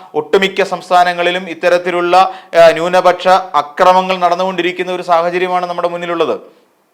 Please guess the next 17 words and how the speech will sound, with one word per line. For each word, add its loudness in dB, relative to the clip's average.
ഏറെക്കാലമായി 4
ഇപ്പൊ -2
പലരും, 0
കേരളത്തിലെ 4
ക്രൈസ്തവ 2
സഭകൾ 2
പോലും -2
പലതും 0
ഇപ്പോഴാണ് 0
തിരിച്ചറിയുന്നത്. -4
കേരളത്തിലേക്ക് 4
അക്രമം 2
വന്നില്ലല്ലോ 0
എന്നായിരുന്നു 0
അവർ 2
ചിന്തിച്ചുകൊണ്ടിരുന്നത്. -8
കാര്യം, 0